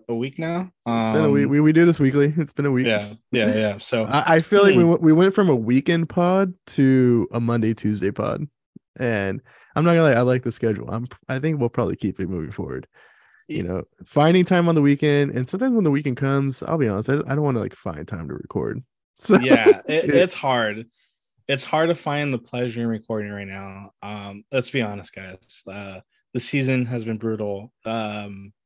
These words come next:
Speaker 1: there's been some good things, right? Like
Speaker 2: It's been some. A-, and to be honest, this will probably be, unless we figure something out,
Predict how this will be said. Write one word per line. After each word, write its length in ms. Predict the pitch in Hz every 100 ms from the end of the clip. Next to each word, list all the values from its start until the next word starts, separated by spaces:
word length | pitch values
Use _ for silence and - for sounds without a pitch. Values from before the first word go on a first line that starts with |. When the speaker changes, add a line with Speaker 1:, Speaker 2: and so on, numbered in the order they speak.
| _ _ _ _ _ _ _ -
Speaker 1:
there's 160 | 127
been 120 | 165 202
some 400 | - - 185 226
good 160 | 190 -
things, 280 | 123 147
right? 300 | 120 120 151 135
Like 300 | 131 120 107 _ _ _ -
Speaker 2:
It's 160 | 175
been 140 | 220 208
some. 340 | 98 95 101 - -
A-, 240 | 127 131
and 160 | 143 143
to 40 |
be 140 | 135 139
honest, 400 | 147 139 131 -
this 180 | 143 -
will 120 | 165
probably 1000 | - - 117 113 120 127 127 131 127 120
be, 600 | 110 107 104 101 98 101 _ _ _ _ _ _ _ -
unless 1040 | 120 113 110 110 107 107 - - - - _ _ _ _ _ _ _ _ _ - _ _ _ _ -
we 220 | 117 117
figure 400 | 110 - 120 110
something 400 | 110 117 107 104
out, 380 | 98 92 85 -